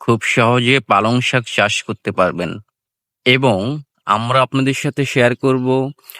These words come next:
প্রতি তেত্রিশ শতাংশে কত কেজি বীজ লাগে, কিভাবে বীজ বপন করতে হয়, জমি কিভাবে প্রস্তুত করবেন, কি পরিমাণ সার ব্যবহার করবেন এবং আগাছানাশক দিতে হবে কিনা, ছত্রাকনাশক দিতে হবে কিনা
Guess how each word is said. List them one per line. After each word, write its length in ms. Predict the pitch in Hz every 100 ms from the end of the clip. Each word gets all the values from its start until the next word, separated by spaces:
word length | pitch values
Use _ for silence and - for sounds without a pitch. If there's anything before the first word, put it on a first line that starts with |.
| - -
প্রতি 280 | 127 - 135
তেত্রিশ 480 | 123 - - 123
শতাংশে 540 | - 131 131 131 - 135 -
কত 220 | 107 127
কেজি 360 | - 131 123
বীজ 340 | 123 117 120 120
লাগে, 460 | 120 117 131 135 131 _ _ - _
কিভাবে 520 | - 117 123 127 131
বীজ 320 | 123 123 123 110
বপন 400 | 101 - 120 123
করতে 340 | 135 - 139
হয়, 400 | 127 123 123 131 127 _ - 92
জমি 380 | 101 110 127
কিভাবে 440 | 123 131 127 127 127
প্রস্তুত 520 | - 113 110 - 131 -
করবেন, 540 | 135 127 123 123 123 131 - _
কি 180 | 117
পরিমাণ 480 | 110 120 123 120 120
সার 400 | 120 - 101 110
ব্যবহার 400 | 120 123 127 127
করবেন 560 | 123 123 120 123 131 135 - - - - -
এবং 340 | 113 120 127
আগাছানাশক 760 | 113 107 107 - 127 127 - 139
দিতে 340 | 113 113 120
হবে 300 | 123 123 120
কিনা, 460 | 117 127 120 123 127 - -
ছত্রাকনাশক 800 | 95 92 - 123 117 123 - 123
দিতে 280 | 117 120 127
হবে 240 | 123 120
কিনা 380 | 113 120 120